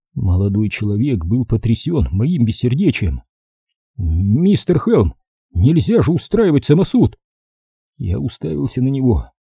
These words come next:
и он заткнулся. «Как ваше имя?» «Боб Келхун». «Мистер Келхун, выслушайте меня внимательно. Я пытаюсь быть рассудительным и трезвым человеком.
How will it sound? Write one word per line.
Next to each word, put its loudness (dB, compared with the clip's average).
и -4
он 0
заткнулся. -2
«Как -2
ваше 0
имя?» 2
«Боб 0
Келхун». 2
«Мистер -2
Келхун, 0
выслушайте -2
меня 2
внимательно. 2
Я 0
пытаюсь -2
быть -2
рассудительным 2
и 2
трезвым 0
человеком. -2